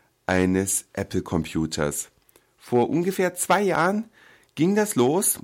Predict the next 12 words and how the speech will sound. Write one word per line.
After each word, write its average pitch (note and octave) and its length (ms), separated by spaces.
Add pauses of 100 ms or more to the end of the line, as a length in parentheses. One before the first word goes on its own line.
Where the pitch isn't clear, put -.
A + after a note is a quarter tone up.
Da B2+ 180
war C#3+ 160
ich D3+ 140
der - 140
Erste B2+ 500
von - 340
allen G3 320
den D#3 160
genannten, C3+ 800 (440)
die C3+ 140
sich C3 500
einen A2+ 340